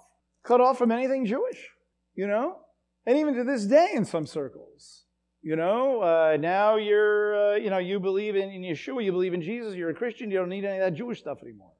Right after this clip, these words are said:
you know? And how sad that is to, uh, to lose that continuity. Uh, and, uh, you know, think about it. With that attitude, what if all the Jewish people in the world came to know the Lord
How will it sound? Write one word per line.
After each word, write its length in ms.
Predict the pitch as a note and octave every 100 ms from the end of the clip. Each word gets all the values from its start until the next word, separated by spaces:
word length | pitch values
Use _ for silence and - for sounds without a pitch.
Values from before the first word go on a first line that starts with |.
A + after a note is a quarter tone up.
| _ _
you 120 | D#3
know? 300 | D#3+ F#3+ G#3+
And 180 | G#3+ E3
how 160 | E3+ F3+
sad 360 | - G#3+ A3 G3
that 140 | G3
is 420 | A3 - E3 - -
to, 440 | E3+ D#3 D3+ D3+ -
uh, 420 | D#3+ D3+ D3 D3 D3 -
to 80 |
lose 380 | D3+ E3 A#3+ F#3+
that 220 | D#3 D3
continuity. 680 | - F3+ D#3+ D3 F#3 - - - _ _ _ -
Uh, 100 | D#3 D3+ D3+ C#3+ C#3+ C#3+ C#3+ -
and, 460 | D3 C#3+ C#3+ C3+
uh, 200 | C#3+ C#3 D#3+
you 120 | F#3
know, 80 | G3+
think 240 | G#3 F#4
about 260 | G#3+ D3 B2+
it. 140 | B2 _ _ _ _
With 160 | - G3
that 260 | A3+ D#4+ E4
attitude, 680 | D4+ F4 C4+ - D#3+ D3+ D#3+
what 240 | G#3 F4+
if 120 | G#4 -
all 260 | G#3 C4
the 80 | C#4+
Jewish 340 | F3+ A#3 G#3+ -
people 340 | G#3+ F3 F3
in 60 | D#3+
the 60 |
world 360 | D#3 F#3+ E3+ C#3+
came 160 | G3+
to 80 | F#3
know 160 | F3+ F#3
the 60 |
Lord 500 | C#3+ E3 F#3+ C#3+ D#3